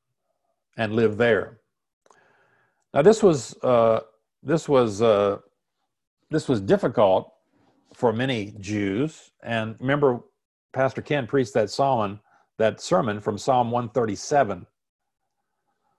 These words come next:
uh, a few weeks ago. And it says, "By the rivers of Babylon, we sat and wept when we remembered Zion.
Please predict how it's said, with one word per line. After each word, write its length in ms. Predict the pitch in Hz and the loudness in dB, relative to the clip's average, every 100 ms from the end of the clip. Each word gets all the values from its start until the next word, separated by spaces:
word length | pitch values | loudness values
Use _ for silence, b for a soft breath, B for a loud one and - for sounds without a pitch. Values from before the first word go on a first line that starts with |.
| _ _ | _ _
uh, 360 | 104 98 90 87 - _ _ _ _ _ _ _ - | -2 -2 -2 -6 -14 _ _ _ _ _ _ _ -16
a 40 | |
few 180 | - 117 | -6 -4
weeks 220 | 101 - | -4 -6
ago. 480 | 107 98 92 104 107 _ _ _ _ _ - | -4 -2 -2 -4 -10 _ _ _ _ _ -12
And 120 | 110 | -8
it 60 | 104 | 0
says, 220 | 135 117 | 2 4
"By 160 | 120 | 4
the 60 | 117 | 4
rivers 280 | 131 165 139 | 4 4 2
of 100 | 117 | 2
Babylon, 580 | 131 151 135 113 110 127 | 4 4 4 4 2 0
we 100 | 107 | -4
sat 540 | - 135 127 123 - _ - | 0 2 2 0 -8 _ -18
and 320 | 107 104 98 | -12 -10 -10
wept 400 | 101 120 117 - _ _ _ _ _ _ _ | -2 0 0 -4 _ _ _ _ _ _ _
when 160 | - 117 | -4 -2
we 80 | 120 | -2
remembered 360 | 117 127 123 | 0 0 0
Zion. 540 | 107 127 123 90 - | 2 2 0 -4 -10